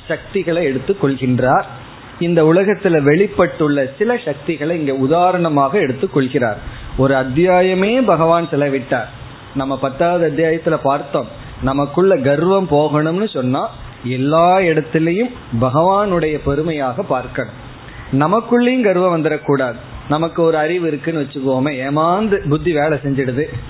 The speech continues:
நல்லா படிச்சு வந்துட்டோம்னா கர்வம் வந்துடும். அல்லது ஏதாவது சக்தி நமக்கு இருக்கு, புரிஞ்சுக்கிற சக்தி, உடல் ஆரோக்கியம் இருக்கலாம், அல்லது பணம் இருக்கலாம், அல்லது பதவி கிடைச்சிருக்கலாம். அப்படி ஏதாவது நமக்கு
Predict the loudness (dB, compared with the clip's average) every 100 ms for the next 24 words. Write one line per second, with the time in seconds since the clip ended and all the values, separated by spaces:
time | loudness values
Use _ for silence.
0 | -10 -6 -2 0 0 0 -2 -2 0 0
1 | 2 0 2 0 2 0 2 2 2 0
2 | 0 -2 -6 -14 -16 -2 0 2 2 0
3 | 2 2 2 0 -2 -4 -2 0 0 0
4 | -2 -2 0 0 2 0 0 -2 -2 -2
5 | 0 -4 -4 -4 0 2 2 4 4 4
6 | 2 0 -2 -2 -4 -4 -2 -2 -6 -14
7 | -6 -2 0 0 -2 0 0 2 0 -2
8 | -2 -2 0 -4 -6 -10 -4 -2 -2 -2
9 | -2 -2 -2 -2 -4 -6 -4 -6 -2 -4
10 | -4 -6 -10 -12 -8 -6 -2 -2 -2 -2
11 | 0 2 2 2 0 0 -2 -2 -6